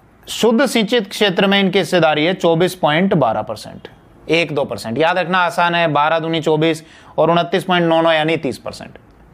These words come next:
तीसरे नंबर पर आते हैं आपके अन्य स्रोत, अन्य, यानी कोई भी आपकी खड़ीन हो गई। खड़ीन का मतलब,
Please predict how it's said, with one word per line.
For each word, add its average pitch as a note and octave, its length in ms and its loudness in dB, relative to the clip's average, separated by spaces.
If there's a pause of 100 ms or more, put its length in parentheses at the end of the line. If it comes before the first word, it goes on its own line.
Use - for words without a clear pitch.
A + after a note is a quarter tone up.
(380)
तीसरे A#3 320 2
नंबर B3 280 0
पर B3 140 2
आते G#3+ 220 0
हैं G#3+ 120 2
आपके G3 300 0
अन्य G#3+ 400 0
स्रोत, G#2+ 360 -4 (2250)
अन्य, D3+ 260 -2 (380)
यानी F3 300 0
कोई F#3 220 2
भी F#3+ 120 2
आपकी F3 280 0
खड़ीन F#3 400 -2
हो D#3+ 120 0
गई। D#3 160 0
खड़ीन E3 340 -2
का F3+ 100 0
मतलब, F3 440 -2